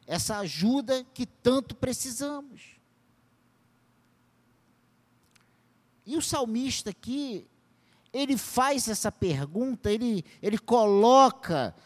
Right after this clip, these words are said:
essa questão, externa essa cre-, essa questão, mas logo a seguir, né, ele dá a resposta.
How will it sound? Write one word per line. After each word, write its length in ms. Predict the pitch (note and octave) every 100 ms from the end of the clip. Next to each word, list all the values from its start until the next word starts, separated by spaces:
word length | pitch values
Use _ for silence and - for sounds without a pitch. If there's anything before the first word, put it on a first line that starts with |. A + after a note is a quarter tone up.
| _ _ _ _ -
essa 320 | F#3 F#3 A3
questão, 840 | - G#3 E3+ - - A3 B3+ A3 D3 - - _ _ _ _ _
externa 680 | - - - - B3+ B3+ A#3
essa 180 | F#3 G#3
cre-, 360 | - F#3+ F3
essa 260 | F3 F3 F#3
questão, 680 | - F3 - - A3 B3 A3 _ - _
mas 480 | F#3+ C4+ C#4+ - - - _
logo 320 | F#3+ C#4 D4+ D4
a 40 |
seguir, 840 | - B3+ A#3 F3 C4 D#4 B3+ - - _ _ _ _ _ _ -
né, 340 | D#3+ C4 C4
ele 280 | B3+ D#4 F#4+
dá 320 | A#3+ A3+ C#4
a 60 | D4
resposta. 840 | D4+ D4+ - B3+ B3+ C4 - -